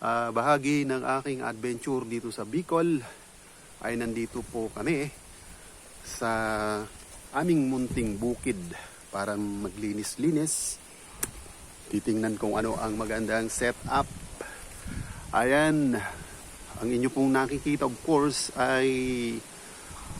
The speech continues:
ah, yan, mga anahaw leaves. Medyo malinis na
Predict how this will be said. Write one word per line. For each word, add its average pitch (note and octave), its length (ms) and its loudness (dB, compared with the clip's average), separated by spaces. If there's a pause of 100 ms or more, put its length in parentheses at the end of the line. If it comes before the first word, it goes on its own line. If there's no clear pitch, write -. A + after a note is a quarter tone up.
(320)
ah, A#2 1080 2
yan, A#2+ 280 4
mga A#2 200 2
anahaw B2 600 2
leaves. B2+ 600 2
Medyo G#2 320 4
malinis A#2 800 2
na C3 320 6